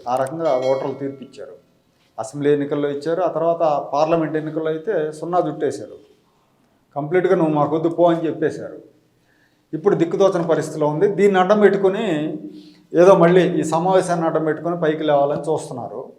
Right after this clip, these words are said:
బహుశా అవకాశం ఇవ్వకపోవచ్చు రేవంత్ రెడ్డి వీళ్ళకి. కాకపోతే ఇప్పుడు నాకు గుర్తొస్తుంది ఏంటంటే,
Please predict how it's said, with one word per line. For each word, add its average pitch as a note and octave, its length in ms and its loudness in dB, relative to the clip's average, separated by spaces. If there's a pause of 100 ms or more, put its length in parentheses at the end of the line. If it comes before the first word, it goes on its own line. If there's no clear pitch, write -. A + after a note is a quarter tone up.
(580)
బహుశా C#3+ 260 2
అవకాశం D#3+ 500 4
ఇవ్వకపోవచ్చు C#3+ 560 0
రేవంత్ A#2+ 280 -4
రెడ్డి G#2+ 180 -12
వీళ్ళకి. G#2+ 380 -12 (560)
కాకపోతే F3 720 4
ఇప్పుడు E3 220 -4
నాకు D3+ 220 -2
గుర్తొస్తుంది D#3+ 580 -4
ఏంటంటే, C#3+ 640 -2